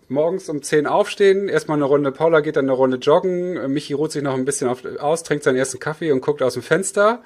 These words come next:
So, und wahrscheinlich dann um zwölf fangt ihr dann ganz entspannt an, mal so die E-Mails zu lesen. Oder wie stellt sich der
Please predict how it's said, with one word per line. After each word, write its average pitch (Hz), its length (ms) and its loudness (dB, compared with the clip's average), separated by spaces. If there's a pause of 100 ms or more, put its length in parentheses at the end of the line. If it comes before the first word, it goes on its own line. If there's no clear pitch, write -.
(260)
So, 139 220 -2 (120)
und 147 400 -2
wahrscheinlich 151 480 -2
dann 151 220 0
um 139 140 -8
zwölf 156 340 2
fangt 151 220 -2
ihr 139 80 0
dann 131 160 6
ganz 147 240 4
entspannt 127 680 -2
an, 120 300 -2
mal 104 260 0
so 107 300 -2
die 110 360 -12
E-Mails 110 360 -6
zu 165 100 -12
lesen. 170 360 -8
Oder 131 120 -2
wie 127 100 -6
stellt 131 300 -2
sich 127 160 -8
der 120 240 2